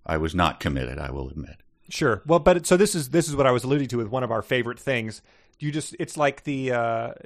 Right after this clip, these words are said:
Speaker 2: in Santa and the Ice Cream Bunny, at some point in time, you know, thirty-five minutes into the tale of Thumbelina,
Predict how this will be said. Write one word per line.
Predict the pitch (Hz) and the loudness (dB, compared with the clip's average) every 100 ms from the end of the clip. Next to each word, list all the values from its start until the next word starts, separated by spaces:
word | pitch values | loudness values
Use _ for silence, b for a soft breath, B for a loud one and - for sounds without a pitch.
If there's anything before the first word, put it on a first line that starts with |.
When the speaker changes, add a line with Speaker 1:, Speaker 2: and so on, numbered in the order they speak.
| - - | -20 -14
Speaker 2:
in | - 127 120 - | -6 -4 -4 -4
Santa | 156 139 135 | -2 0 -2
and | 123 | -4
the | 113 113 | -4 -2
Ice | 127 | -4
Cream | - 110 98 | -4 -6 -2
Bunny, | 110 101 98 - _ _ - | -2 -2 -6 -12 _ _ -14
at | 127 | -6
some | 160 147 | -4 -2
point | 139 120 | 0 -2
in | 101 | -2
time, | 117 110 107 - _ _ - | -2 -2 -4 -8 _ _ -12
you | 101 | -12
know, | 85 _ _ _ _ _ _ | -12 _ _ _ _ _ _
thirty-five | - 156 139 123 127 120 | 2 4 4 2 2 4
minutes | 123 123 120 | 2 -2 -4
into | 135 117 | -6 -6
the | 110 | -6
tale | 113 - 127 120 | -6 -2 0 0
of | 110 | -2
Thumbelina, | - 120 113 113 107 120 98 98 | -2 -2 -2 -4 -4 -4 -4 -6